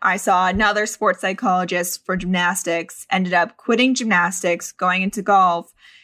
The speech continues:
And I then saw four or five sports psychologists. I clearly didn't find someone who worked for me.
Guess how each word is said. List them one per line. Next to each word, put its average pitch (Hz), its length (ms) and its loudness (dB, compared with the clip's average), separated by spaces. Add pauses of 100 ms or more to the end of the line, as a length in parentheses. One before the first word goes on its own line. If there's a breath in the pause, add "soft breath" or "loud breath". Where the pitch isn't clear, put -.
(120)
And 190 420 0 (120)
I 185 880 0
then 190 220 0
saw 180 640 2 (420)
four 247 380 4
or 220 40 -6
five 247 500 2
sports 370 340 -6
psychologists. 359 920 -2 (400 soft breath)
I 208 120 2
clearly 392 440 2
didn't 262 240 2
find 240 340 2
someone 220 340 0
who 277 240 0
worked 190 300 0
for 185 180 -4
me. 180 360 -4